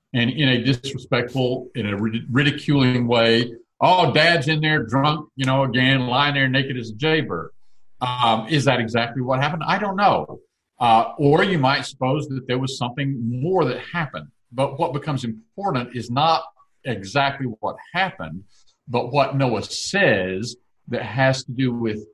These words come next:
Ham's son, Canaan. Because remember, this story begins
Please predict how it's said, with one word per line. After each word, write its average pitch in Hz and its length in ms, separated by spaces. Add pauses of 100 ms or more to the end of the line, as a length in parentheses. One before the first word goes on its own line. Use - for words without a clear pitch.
Ham's 113 420
son, 110 720 (180)
Canaan. 85 420
Because 113 300
remember, 113 680 (340)
this 117 300
story 151 260
begins 151 960